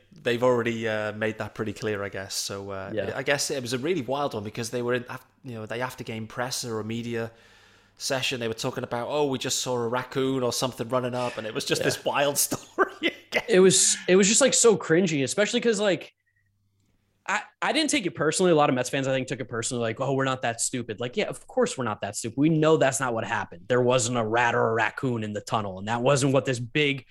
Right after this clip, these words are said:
Speaker 2: commotion was. Like, we're not idiots, but, like, also, it's none of your business, really, at the end of the day. Like, we are
Speaker 1: Mm-hmm.
Speaker 2: fans, but they don't owe us to tell us what happened there. Like, that's between them, and if,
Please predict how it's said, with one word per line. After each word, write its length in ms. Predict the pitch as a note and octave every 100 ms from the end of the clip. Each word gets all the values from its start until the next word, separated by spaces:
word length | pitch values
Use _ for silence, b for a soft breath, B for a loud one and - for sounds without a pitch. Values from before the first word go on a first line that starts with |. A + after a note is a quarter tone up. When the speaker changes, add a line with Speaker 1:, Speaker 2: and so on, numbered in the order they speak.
| b -
Speaker 2:
commotion 600 | G3 F3+ D#3 D3+ C3 A#2
was. 200 | G#2+ G#2
Like, 140 | A#2
we're 80 | C#3+
not 180 | F3+ D#3+
idiots, 320 | E3+ B2 G#2+
but, 140 | - E3
like, 140 | D#3+
also, 460 | G#3+ - G#3 F#3 B B B B B B B -
it's 260 | B3+ C4 A#3+
none 160 | D#4
of 60 | F#4+
your 100 | A#3+
business, 480 | D#3+ C4 G#3+ C3 C#3+
really, 220 | B2 A2+
at 120 | G#2+
the 100 | A#2
end 160 | A2 G#2+
of 40 |
the 140 | G#2 G#2+
day. 80 |
Like, 160 | G#2 G#2 G#3+
we 100 | F#3
are 140 | F3+
Speaker 1:
Mm-hmm. 80 | -
Speaker 2:
fans, 260 | D#3 D3+
but 160 | A#2+ A2
they 120 | C#3+
don't 220 | E3+ E3 - -
owe 240 | C3 D3
us 140 | A2
to 100 | -
tell 280 | G#2+ B2 A#2+
us 160 | A2 -
what 380 | A2+ B2 C3+ -
happened 500 | B2+ C3+ - G#2+ G2+
there. 200 | G#2 A#2+
Like, 160 | B2
that's 160 | E3 E3
between 320 | E3+ F#3 F3+
them, 180 | F3+ F#3
and 80 |
if, 100 | C#3